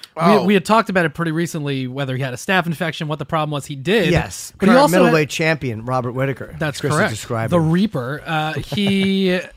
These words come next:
Speaker 1: <laughs> had chicken pox really bad.
Speaker 3: He
Speaker 1: Which
Speaker 3: said
Speaker 1: is
Speaker 3: he's an
Speaker 1: what
Speaker 3: adult or a motherfucker.
Speaker 1: Yeah.
Speaker 2: What?
Speaker 3: Chicken pox for an adult is bad. Have you had them when you were a kid?
Speaker 2: I had them when I was a kid, yeah.
Speaker 3: I never did. Did you?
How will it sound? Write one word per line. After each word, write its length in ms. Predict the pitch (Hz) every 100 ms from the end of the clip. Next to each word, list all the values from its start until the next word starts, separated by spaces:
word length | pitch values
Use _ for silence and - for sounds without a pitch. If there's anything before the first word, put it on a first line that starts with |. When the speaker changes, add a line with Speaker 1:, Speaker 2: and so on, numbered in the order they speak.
| _
Speaker 1:
<laughs> 220 | - -
had 220 | - 170
chicken 360 | - 330 415 233
pox 480 | 147 117 - - -
really 240 | 143 151 139
bad. 300 | 135 113 120
Speaker 3:
He 20 |
Speaker 1:
Which 100 | 143
Speaker 3:
said 100 | 170
Speaker 1:
is 60 | 160
Speaker 3:
he's 20 |
an 60 | 156
Speaker 1:
what 80 |
Speaker 3:
adult 280 | 131 165 165
or 80 | 135
a 60 | 123
motherfucker. 560 | 139 170 - 120 160
Speaker 1:
Yeah. 300 | 156 175 110 104 _ _ _ _
Speaker 2:
What? 480 | - 220 381 392 - _ -
Speaker 3:
Chicken 260 | 180 175
pox 280 | 139 139 -
for 120 | -
an 60 | 123
adult 260 | 117 131
is 100 | 110
bad. 100 | 95
Have 100 | 120
you 80 | 131
had 160 | 143 165
them 240 | 185 175
when 100 | 156
you 60 | 151
were 40 |
a 20 |
kid? 200 | 143 165
Speaker 2:
I 120 | 262 269
had 60 |
them 80 | 277
when 80 | 208
I 40 |
was 100 | 143
a 60 | 131
kid, 300 | - 143 190
yeah. 160 | 247 175
Speaker 3:
I 60 |
never 180 | 151 131
did. 140 | 120
Did 80 | 123
you? 240 | 131 170